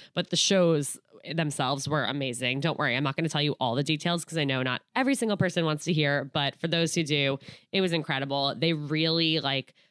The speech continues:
pulled out all the stops to make these shows feel special. And they actually did something they've never done before, which was each of the nights they played songs from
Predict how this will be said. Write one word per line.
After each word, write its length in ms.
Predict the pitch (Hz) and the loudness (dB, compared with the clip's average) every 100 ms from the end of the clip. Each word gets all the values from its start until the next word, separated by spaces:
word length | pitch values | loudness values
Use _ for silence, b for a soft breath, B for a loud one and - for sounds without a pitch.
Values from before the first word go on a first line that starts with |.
| _ | _
pulled 220 | 196 160 147 | -2 0 0
out 160 | 147 | 0
all 60 | 143 | -2
the 80 | 151 | -4
stops 400 | 135 131 - - | -2 -4 -4 -6
to 80 | 156 | -2
make 200 | 147 - | -2 -4
these 280 | 139 139 | -6 -4
shows 320 | - 139 143 - | -2 -2 -2 -4
feel 480 | 147 127 123 127 | -2 0 0 -2
special. 680 | - - 120 - 160 190 226 B B _ | -6 -6 -4 -2 0 0 -2 B B _
And 400 | 165 151 147 143 | -4 -2 -2 -2
they 160 | 143 151 | -2 -2
actually 680 | - 139 - - 151 156 147 | -2 -4 -4 -6 -2 0 0
did 180 | 151 139 | -2 -4
something 240 | 143 147 | -4 -2
they've 160 | 147 131 | -2 -2
never 240 | 135 139 | -2 -2
done 200 | 147 139 | -2 -2
before, 480 | 143 143 135 127 127 | -4 -4 -4 -2 -4
which 300 | 104 143 - | -4 -6 -4
was 300 | 147 135 131 | -4 -4 -4
each 220 | - 156 | -8 -6
of 60 | 160 | -4
the 80 | 160 | -2
nights 400 | 139 151 156 - | -2 -2 -4 -4
they 160 | 151 | -4
played 420 | - 147 143 135 | -2 -2 -2 -4
songs 480 | - 135 139 156 147 | -4 -2 0 -2 -4
from 380 | - 147 135 | -2 -2 -2